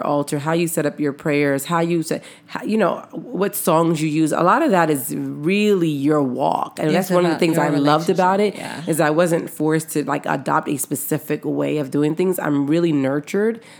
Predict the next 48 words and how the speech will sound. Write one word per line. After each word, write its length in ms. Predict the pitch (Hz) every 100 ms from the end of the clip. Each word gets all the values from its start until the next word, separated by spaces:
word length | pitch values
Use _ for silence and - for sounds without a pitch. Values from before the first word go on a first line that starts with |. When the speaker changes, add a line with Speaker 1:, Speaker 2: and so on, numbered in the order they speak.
| -
Speaker 1:
to 100 | 170
follow 400 | 165 147 151 160
my 200 | 151 139
instinct 680 | - 151 160 - 196 208 - - _ -
and 360 | 151 147 151
my 460 | 151 147 143 147 - -
spiritual 800 | - - _ 170 160 156 151
guides 600 | 139 143 151 202 208 - - - - -
to 160 | - 170
develop 640 | 160 135 151 156 156 -
this 200 | 147 -
relationship 760 | 151 139 135 - 143 147 147 -
and 280 | 143 143 - -
feel 260 | 185 175 -
out 280 | 147 -
where 180 | 165 156
I'm 120 | 143
supposed 400 | 147 - 147 143
to 40 | 147
go 220 | 147 147
and 80 | 135
what 140 | 143
I'm 80 | 139
supposed 340 | - 139 131
to 60 | -
do. 340 | 151 160 147 - - - -
And 120 | 175
I 120 | 180 170
feel 160 | 220
like 100 | 202
that's 220 | 190 170 165
an 60 |
empowerment 800 | 151 147 - 147 165 220 247 254
that 100 | 165
I 100 | 151
didn't 300 | 143 165 170
get 180 | 151 -
from 300 | - 139 139
religion. 640 | 139 147 139 - - - - _ _ - - -
Speaker 2:
For 60 | 147
Speaker 1:
Um, 300 | 143 139 143
Speaker 2:
sure. 180 | 160
Speaker 1:
that 120 | 156 147
I 120 | 147
definitely 500 | 139 156 165 151 143
have 180 | 139 139
gotten 380 | 147 - 147
in 400 | - 143 139 139